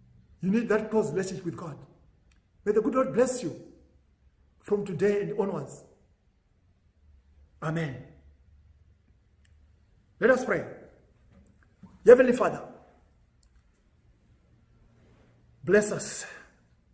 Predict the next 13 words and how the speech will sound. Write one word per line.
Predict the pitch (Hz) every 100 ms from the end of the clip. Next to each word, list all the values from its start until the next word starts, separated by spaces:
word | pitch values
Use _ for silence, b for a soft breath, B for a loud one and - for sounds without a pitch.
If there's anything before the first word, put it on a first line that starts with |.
| _ _ -
this | 185 185
morning | 170 151 127 - - - _ - _ _ _ _ _ _ _ _ _ - _ _ -
as | 147
we | 170
are | 208
gathered | - 196 196 190 -
before | 160 - 202
your | 185
throne, | 185 160 127 - - _ _ _ _ _ _ _ _ _ - _ _
as | 165 135
we | 208
are | 208
gathered | 190 202 190 143